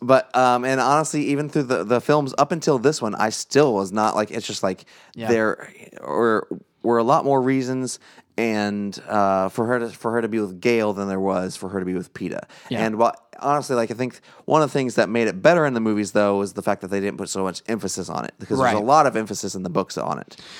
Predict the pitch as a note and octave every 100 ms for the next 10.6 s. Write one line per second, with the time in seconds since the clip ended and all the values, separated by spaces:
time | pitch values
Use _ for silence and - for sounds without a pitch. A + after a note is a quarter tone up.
0 | - - - D3 D3+ C3+ C3+ D#3+ E3 E3+
1 | E3 F3 - E3+ - E3 D#3 D3+ C#3+ C#3
2 | C3+ - C#3 C3 B2+ B2 B2+ A#2+ B2 A2+
3 | A2+ A#2 B2 A#2 B2 A2 C#3 B2 A#2 -
4 | A2+ G#2+ A#2+ A2+ A2 - A2+ B2 A#2 A2+
5 | A2+ A#2 A2 A#2+ A2 G#2+ - B2 A2+ A2+
6 | G#2 G2 A2+ - D3 B2+ B2 A#2+ A#2+ -
7 | C3 A#2+ A#2 A#2 A2+ B2 B2 A#2+ A#2 A2+
8 | A2+ A2+ A2 A#2 A2+ A2+ G#2+ F#2 A2 G#2+
9 | G#2+ G#2 G#2 G#2 A2+ A2 - G3+ F3 E3
10 | D3 C3 C3 C3+ - A2+